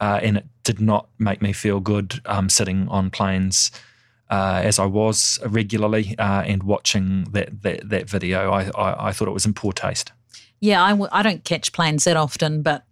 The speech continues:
Speaker 2: <clears throat> I think I was going to Wellington or something, and it came on, and I literally actually felt sick.
Speaker 1: Mm.
Speaker 2: Like, I felt, 'cause my, my grandmother, my nan, her body wasn't recovered,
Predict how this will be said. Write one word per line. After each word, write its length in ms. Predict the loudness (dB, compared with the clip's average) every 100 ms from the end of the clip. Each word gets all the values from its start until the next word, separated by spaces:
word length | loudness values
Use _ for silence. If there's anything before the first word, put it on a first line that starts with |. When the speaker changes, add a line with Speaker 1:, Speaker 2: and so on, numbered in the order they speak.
| _ _
Speaker 2:
<clears throat> 200 | -2 -2
I 100 | -2
think 160 | -2 2
I 20 |
was 120 | 2
going 180 | 2 0
to 80 | 2
Wellington 460 | 2 4 4 4 2
or 80 |
something, 400 | 4 2 2 0
and 100 | 0
it 80 | -2
came 220 | -2 2
on, 240 | 4 2 0 -2
and 120 | 2
I 220 | 2 0
literally 800 | -4 -4 -2 -2 0 2 2 0
actually 380 | -4 -4 -4 -6
felt 300 | -4 -4 0
sick. 440 | 2 2 0 -8 -4
Speaker 1:
Mm. 160 | -2 -2 -2
Speaker 2:
Like, 200 | 0 0 2
I 120 | -2
felt, 560 | 0 2 2 2 -2 -6
'cause 140 | 0
my, 280 | 2 2 2
my 180 | 2 2
grandmother, 460 | 2 -2 -2 -2 -2 -4 -12 -2
my 80 | 2
nan, 420 | 2 2 0 -4 -2
her 100 | 0
body 260 | 4 2
wasn't 300 | 4 2 0
recovered, 460 | -4 -4 0 -2